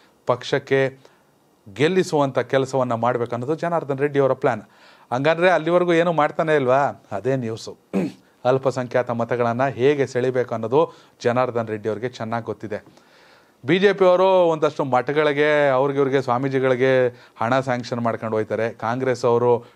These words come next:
ಟಿಪ್ಪು ಜಯಂತಿ ಅಂತಾರೆ, ಒಂದಷ್ಟು ಮುಸ್ಲಿಮರಾಗಿರ್ಬೋದು, ಅಹಿಂದ ಮತಗಳನ್ನ ಸೆಳೆಯೋ ಪ್ರಯತ್ನವನ್ನ ಮಾಡ್ತಾರೆ. ಹಂಗನ್ಬಿಟ್ಟು ಎರಡೂ ಪಕ್ಷ ಯಾವುದೋ ಸಮುದಾಯಕ್ಕೆ ಮಾತ್ರ ಮೀಸಲಾಗಿ ಕೆಲಸ ಮಾಡುತ್ತೆ ಅನ್ನೋದು ಸುಳ್ಳು. ಅದು ಅವ್ರವ್ರು ಅಂದ್ಕೋಬೇಕಷ್ಟೆ.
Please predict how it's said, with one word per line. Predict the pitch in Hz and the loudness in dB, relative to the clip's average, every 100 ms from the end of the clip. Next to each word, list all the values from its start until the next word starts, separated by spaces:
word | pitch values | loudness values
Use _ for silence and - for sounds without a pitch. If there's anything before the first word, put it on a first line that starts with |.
| _ | _
ಟಿಪ್ಪು | 127 127 139 | -2 0 0
ಜಯಂತಿ | 127 127 123 | 0 -2 -2
ಅಂತಾರೆ, | 123 120 123 127 | -2 0 0 0
ಒಂದಷ್ಟು | 120 113 110 123 117 104 - - | 0 -4 -8 -6 -8 -10 -18 -10
ಮುಸ್ಲಿಮರಾಗಿರ್ಬೋದು, | 117 117 - 131 127 120 120 113 117 117 117 | -8 -6 -2 0 2 0 -2 -2 -2 -2 -2
ಅಹಿಂದ | 107 117 131 127 | -2 -2 -2 0
ಮತಗಳನ್ನ | 117 113 117 117 117 | -2 -2 -4 -4 -4
ಸೆಳೆಯೋ | 110 117 117 | -6 -4 -4
ಪ್ರಯತ್ನವನ್ನ | 117 110 123 117 110 | -2 -6 -6 -6 -6
ಮಾಡ್ತಾರೆ. | 110 113 113 110 107 104 - - - 101 | -4 -6 -4 -4 -4 -6 -12 -20 -20 -10
ಹಂಗನ್ಬಿಟ್ಟು | 113 127 131 147 147 | -6 -2 0 2 2
ಎರಡೂ | 127 120 139 | 2 0 0
ಪಕ್ಷ | 139 - | -2 0
ಯಾವುದೋ | 147 120 104 123 160 | 0 0 -2 2 2
ಸಮುದಾಯಕ್ಕೆ | 147 139 139 143 143 139 131 | 2 -2 0 2 2 0 -2
ಮಾತ್ರ | 120 180 196 185 | 0 0 0 -4
ಮೀಸಲಾಗಿ | 151 139 135 127 123 | -4 -2 -2 -2 -4
ಕೆಲಸ | 120 113 117 | -6 -6 -4
ಮಾಡುತ್ತೆ | 117 107 104 110 | -6 -6 -8 -8
ಅನ್ನೋದು | 104 104 117 | -8 -10 -14
ಸುಳ್ಳು. | - 135 135 113 - _ _ _ _ _ - | -8 -4 -2 -4 -8 _ _ _ _ _ -8
ಅದು | 113 | -2
ಅವ್ರವ್ರು | 113 127 131 | 0 4 4
ಅಂದ್ಕೋಬೇಕಷ್ಟೆ. | 117 117 131 120 117 113 120 | 2 -2 -2 -2 -4 -8 -10